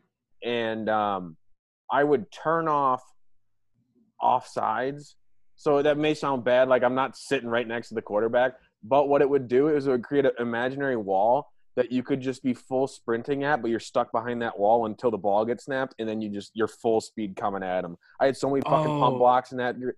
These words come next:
Speaker 1: game.
Speaker 2: Like, uh,
Speaker 1: Like
Speaker 2: Mad-, that's how it is on Madden Mobile. There's no offsides. So
Speaker 1: Is
Speaker 2: that's
Speaker 1: it?
Speaker 2: what everybody, like, when we would all play in high school, like, during class
Speaker 1: Oh, I
Speaker 2: and
Speaker 1: forgot
Speaker 2: shit,
Speaker 1: about that game.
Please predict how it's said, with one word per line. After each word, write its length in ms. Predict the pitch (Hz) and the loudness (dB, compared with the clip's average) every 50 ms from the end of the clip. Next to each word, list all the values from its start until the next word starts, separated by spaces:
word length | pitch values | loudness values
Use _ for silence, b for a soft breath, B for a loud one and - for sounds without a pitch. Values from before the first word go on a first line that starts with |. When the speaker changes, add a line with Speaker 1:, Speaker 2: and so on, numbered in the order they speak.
| 123 | -8
Speaker 1:
game. 320 | 120 123 123 127 131 131 127 _ _ | -8 -6 -6 -6 -8 -10 -12 _ _
Speaker 2:
Like, 320 | 151 160 156 151 151 - 156 | 0 2 2 0 0 2 2
uh, 140 | 147 139 | 4 4
Speaker 1:
Like 80 | 135 131 | 2 2
Speaker 2:
Mad-, 300 | 139 139 143 147 151 143 135 | 2 2 2 2 2 2 0
that's 180 | 147 147 143 | 0 0 2
how 140 | 170 165 151 | 2 4 4
it 80 | 147 147 | 4 4
is 180 | 151 143 143 | 2 2 2
on 180 | 147 135 127 127 | 2 2 2 2
Madden 340 | 127 127 127 131 127 127 123 | 2 2 2 0 0 0 -2
Mobile. 420 | 120 120 123 131 127 123 123 117 107 | 0 0 0 0 0 -2 -4 -4 -4
There's 260 | 117 117 113 107 113 | -4 -6 -8 -8 -6
no 140 | 127 120 120 | -4 -4 -2
offsides. 720 | 120 113 110 110 - - - 127 117 117 113 110 107 - | 0 -2 -2 -4 -4 -8 -4 -2 -2 -2 -2 -4 -6 -6
So 120 | - 131 127 | -2 0 0
Speaker 1:
Is 60 | 127 | 0
Speaker 2:
that's 120 | 131 - | 0 -2
Speaker 1:
it? 40 | 131 | -2
Speaker 2:
what 60 | 127 | -2
everybody, 440 | 123 123 120 127 127 120 131 123 117 | -2 -2 -2 -2 -4 -2 -2 -2 -2
like, 200 | 117 127 127 123 | 0 -2 -2 -2
when 140 | 127 127 131 | -2 -2 0
we 120 | 131 135 | 0 2
would 100 | 143 139 | 2 2
all 120 | 131 123 120 | 2 2 0
play 260 | - - 135 131 127 120 | 0 0 0 0 0 0
in 60 | 110 | -2
high 220 | 104 117 127 131 | -2 -2 -2 -2
school, 420 | 123 - - - - 131 123 117 120 | -2 -2 -6 -4 -2 -2 -2 0 0
like, 200 | 120 117 113 113 | -2 -2 -4 -2
during 280 | 131 127 123 120 113 | -2 -2 -2 -2 -4
class 320 | 104 - 117 110 117 123 123 139 | -6 -4 -2 -2 -2 -2 -2 -2
Speaker 1:
Oh, 60 | 143 | -2
I 40 | 143 | -2
Speaker 2:
and 80 | 135 123 | -2 -4
Speaker 1:
forgot 260 | - - 147 147 151 | -2 0 2 4 4
Speaker 2:
shit, 80 | 143 | 2
Speaker 1:
about 240 | 143 127 117 113 113 - | 0 -2 -2 -4 -2 -4
that 220 | 110 104 101 98 | -6 -8 -6 -8
game. 340 | 101 104 101 104 104 101 | -8 -8 -8 -8 -10 -10